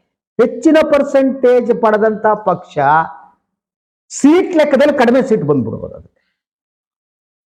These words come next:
ಕಡಿಮೆ ಪರ್ಸೆಂಟೇಜ್ ಪಡೆದ ಪಕ್ಷ ಸೀಟ್ ಲೆಕ್ಕದಲ್ಲಿ ಜಾಸ್ತಿ, ಏ, ಬಂದ್ಬಿಡ್ಬೋದು.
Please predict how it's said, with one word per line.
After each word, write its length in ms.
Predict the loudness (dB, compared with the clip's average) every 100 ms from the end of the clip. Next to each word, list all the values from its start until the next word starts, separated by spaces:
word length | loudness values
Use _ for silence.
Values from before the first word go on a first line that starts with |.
| _ _
ಕಡಿಮೆ 420 | -2 2 2 2
ಪರ್ಸೆಂಟೇಜ್ 760 | 2 0 0 0 0 0 -2 0
ಪಡೆದ 220 | 0 0
ಪಕ್ಷ 360 | -2 -6 -6 -4 -4 -4 -12 _ _
ಸೀಟ್ 320 | 0 0 2
ಲೆಕ್ಕದಲ್ಲಿ 360 | 2 2 2 2
ಜಾಸ್ತಿ, 320 | 0 0 -2 -4 -6 _ _ -8
ಏ, 160 | -6 -4
ಬಂದ್ಬಿಡ್ಬೋದು. 720 | -6 -8 -12 -16 -20 -20